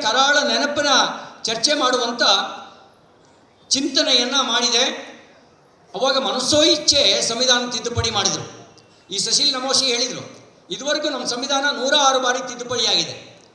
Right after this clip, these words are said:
ಅದರಲ್ಲಿ ಅತಿ ಹೆಚ್ಚು ಬಾರಿ ತಿದ್ದುಪಡಿ ಮಾಡಿರೋದು ಕಾಂಗ್ರೆಸ್." ಒಳ್ಳೆ ಕಾರಣಕ್ಕೆ ತಿದ್ದುಪಡಿ ಮಾಡಿದಾರ? ಒಳ್ಳೆ ಕಾರಣಕ್ಕೆ ತಿದ್ದುಪಡಿ ಮಾಡಲಿಲ್ಲ, ಒಳ್ಳೆ ಕಾರಣಕ್ಕೆ ಬದಲಾಯಿಸ್ಲಿಲ್ಲ, ತಮ್ಮ ಸ್ವಾರ್ಥಕ್ಕೆ ಬದಲಾಯಿಸಿದ್ರು, ತಮ್ಮ ಸ್ವಾರ್ಥಕ್ಕೆ ತಿದ್ದುಪಡಿ ಮಾಡಿದ್ರು.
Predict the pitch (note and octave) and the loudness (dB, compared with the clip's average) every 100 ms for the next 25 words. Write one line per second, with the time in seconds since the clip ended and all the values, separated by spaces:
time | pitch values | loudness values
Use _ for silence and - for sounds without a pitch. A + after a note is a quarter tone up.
0 | _ _ _ _ _ - E3+ C#4+ D#4+ D#4+ | _ _ _ _ _ -4 -4 0 2 2
1 | G3+ C4+ - - - - _ _ _ _ | 0 -2 -8 -16 -20 -20 _ _ _ _
2 | _ _ - - - F3 D4 C#4+ C4+ C4+ | _ _ -20 -14 -4 -2 0 4 4 4
3 | C4+ C4+ C4+ C4+ C4+ C4+ B3 C4+ C4 C4 | 0 2 2 4 0 -2 -2 -2 0 0
4 | C4 B3 B3 C4 C4 A3 A#3 A3 F#3 C#3+ | 2 0 2 2 2 -2 0 0 0 -4
5 | - - - - - - - D3+ B3+ D#4 | -10 -18 -20 -20 -20 -20 -16 -6 0 2
6 | D#4+ D#4 D4+ - D4 D4+ C#4+ C#4+ C#4 C4+ | 2 2 0 -2 -6 -4 -2 0 0 2
7 | C4 C#4 C#4 - - - - - - A#3+ | 4 4 2 -2 -10 -16 -20 -14 -6 2
8 | D#4 D#4 D4+ D4+ D4 C#4 - C#4+ C#4 C4+ | 4 4 2 0 -2 -6 -4 -4 0 0
9 | C4+ C4 A#3 A3+ C4+ D4+ D4 D4 D4 C4 | 4 2 2 0 2 2 2 0 0 0
10 | C4+ C4+ C#4 C4+ G#3+ D#3+ - - - G3 | 2 0 0 2 2 0 -6 -14 -8 -6
11 | C4 - F#3 C4+ D4+ E4+ E4+ D4+ - C#4+ | -2 2 4 4 2 -4 -2 0 2 2
12 | - A#3+ E3 - - - - _ _ _ | 2 -2 -6 -12 -20 -20 -20 _ _ _
13 | _ - A3 - A3+ C#4+ - F4 E4 D#4 | _ -6 -4 0 2 2 0 -2 -4 -8
14 | C#4+ C#4+ C#4 C#4 B3+ A3 F3 - - | -8 -4 -2 2 2 0 -6 -8 -16